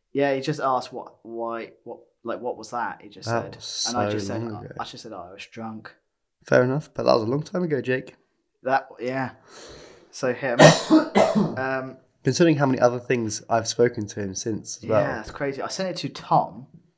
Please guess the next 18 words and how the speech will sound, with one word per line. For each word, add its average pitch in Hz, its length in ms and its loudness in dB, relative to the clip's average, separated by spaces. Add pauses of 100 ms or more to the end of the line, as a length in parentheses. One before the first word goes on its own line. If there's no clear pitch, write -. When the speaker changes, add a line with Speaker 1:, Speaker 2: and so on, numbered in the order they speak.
(160)
Speaker 1:
who, 120 120 -6
Speaker 2:
Yeah. 90 120 2
Speaker 1:
just - 240 -6
for 123 160 -10
context, 117 640 -6
is - 140 -14
a 101 80 -18
friend 120 260 -8
of 87 80 -14
ours 92 200 -10
who - 120 -12
probably 113 360 -12
takes 104 300 -14
a - 100 -20
month 113 400 -8
to 117 100 -18
reply. 117 420 -2
Speaker 2:
Mm-hmm. 110 260 -2